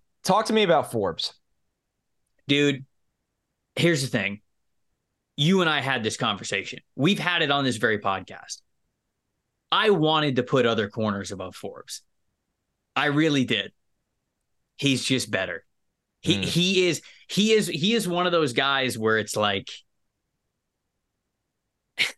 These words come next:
Speaker 2: he is small, unprecedentedly small. We know
Speaker 1: Zero
Speaker 2: this.
Speaker 1: percentile weight. <laughs>
Speaker 2: If,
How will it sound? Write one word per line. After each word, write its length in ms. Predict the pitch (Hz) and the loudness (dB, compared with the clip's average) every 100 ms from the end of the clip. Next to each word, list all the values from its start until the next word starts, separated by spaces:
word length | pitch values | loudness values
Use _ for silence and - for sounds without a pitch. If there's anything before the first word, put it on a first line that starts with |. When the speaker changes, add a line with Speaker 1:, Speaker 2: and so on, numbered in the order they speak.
| _ _ _ _ _ _ - | _ _ _ _ _ _ -2
Speaker 2:
he 320 | 202 214 240 | 2 4 4
is 140 | 226 | 2
small, 540 | - 156 139 175 226 - - | 2 2 4 2 0 -4 -2
unprecedentedly 960 | 175 175 165 156 151 156 165 170 160 | 0 0 0 0 0 0 2 0 0
small. 520 | 151 - 127 151 208 - | 0 0 2 2 0 -4
We 160 | 120 127 | 0 2
know 160 | 135 143 | 4 6
Speaker 1:
Zero 160 | 156 | 6
Speaker 2:
this. 140 | 151 - | 4 2
Speaker 1:
percentile 640 | 131 - 127 127 123 107 | 2 2 0 2 0 0
weight. 240 | 104 87 - - | 0 -2 -4 0
<laughs> 60 | |
Speaker 2:
If, 260 | - 185 | 4 4